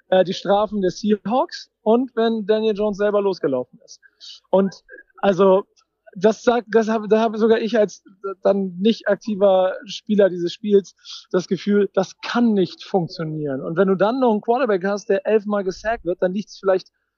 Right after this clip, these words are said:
natürlich, natürlich hat der, äh, es fehlt ihm auch der Mut und, und vielleicht auch dem,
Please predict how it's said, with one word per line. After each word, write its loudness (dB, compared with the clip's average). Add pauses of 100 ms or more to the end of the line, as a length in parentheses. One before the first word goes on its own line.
(120)
natürlich, 2
natürlich -4
hat -6
der, 4
äh, -6
es -14
fehlt 0
ihm 0
auch -6
der 0
Mut 4
und, -8
und -10
vielleicht 0
auch -6
dem, -4